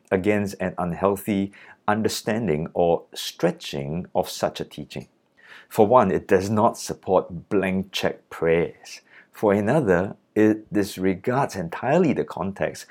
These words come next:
which we have been considering. As we've already determined in the first part, the indictment was against hypocrisy and fruitlessness. These next verses go on then to provide the key,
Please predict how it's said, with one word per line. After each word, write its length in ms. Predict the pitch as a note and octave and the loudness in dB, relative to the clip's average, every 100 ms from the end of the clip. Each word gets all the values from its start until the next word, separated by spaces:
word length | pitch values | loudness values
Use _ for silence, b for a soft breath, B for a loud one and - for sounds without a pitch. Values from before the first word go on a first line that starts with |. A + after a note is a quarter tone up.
| B - | B -2
which 240 | G#2+ - | -2 -2
we 220 | F#2+ F#2+ | -2 0
have 260 | E2 D#2 - | 2 0 0
been 260 | E2+ D#2+ | -2 -2
considering. 640 | - - C#2+ - D2+ C#2+ C2 _ _ _ B B B B B - | -8 -10 -10 -6 -4 -4 -6 _ _ _ B B B B B 0
As 200 | F3 - | 2 4
we've 160 | A2+ | 8
already 340 | A2+ G#2+ G#2+ A2 | 10 10 6 2
determined 580 | E2+ - A#2 D3 C#3+ | -2 -2 2 4 4
in 140 | F#2+ F2+ | 4 2
the 80 | - | 0
first 340 | G2+ F2+ - | 0 -2 -4
part, 260 | E3+ F#2+ - _ _ F#2 | -6 -6 -8 _ _ -4
the 200 | G2+ G#2+ | 2 4
indictment 840 | G#2+ G2+ A2 G#2 D3 - C3 G2 | 2 -2 2 2 2 -2 -2 0
was 160 | E2+ F2 | -2 -2
against 400 | E2 E2+ E2+ - | 0 0 -2 -6
hypocrisy 920 | D#2+ - G2+ G#2+ C#3+ - E2+ D#2 - _ - | -8 -2 -2 0 -6 -6 -10 -10 -14 _ -6
and 300 | E2+ E2+ E2+ | -4 -4 -8
fruitlessness. 920 | - F#2 F#2 - D2 - C2+ - - _ _ _ B B B | -8 -6 -6 -6 -6 -8 -12 -12 -16 _ _ _ B B B
These 360 | G#2+ E3+ D#3+ C#3 | 0 2 2 0
next 360 | B2 C3+ - | 2 2 0
verses 720 | G#2 G2+ A2+ C3 C#3 F2 E2 F#2 | -8 4 6 8 4 0 -2 0
go 240 | A2+ A#2 | 2 4
on 160 | A#2+ A#2 | 2 2
then 240 | G#2+ G2+ | 2 0
to 100 | F#2+ | -4
provide 440 | - D#2+ E2+ E2 - | -10 -4 -2 -2 -4
the 60 | |
key, 500 | - - G2+ F2+ D#2 | -12 -8 -8 -8 -12